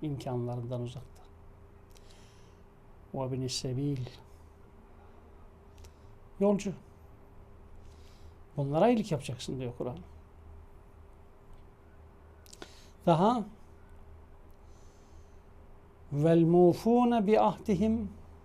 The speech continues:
iza ahadu. Söz verince bunu yerine getireceksin. Kullara, insanlara verdiğin söz.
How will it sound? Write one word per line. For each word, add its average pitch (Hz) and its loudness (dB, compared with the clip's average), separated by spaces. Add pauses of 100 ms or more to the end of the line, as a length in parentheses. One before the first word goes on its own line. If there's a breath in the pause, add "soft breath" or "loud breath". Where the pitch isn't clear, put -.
(1200 loud breath)
iza 160 4
ahadu. 127 0 (3500 soft breath)
Söz 185 6
verince 196 6
bunu 185 6
yerine 175 6
getireceksin. 127 -2 (2250 soft breath)
Kullara, 156 4
insanlara 143 0
verdiğin 135 -4
söz. 127 -8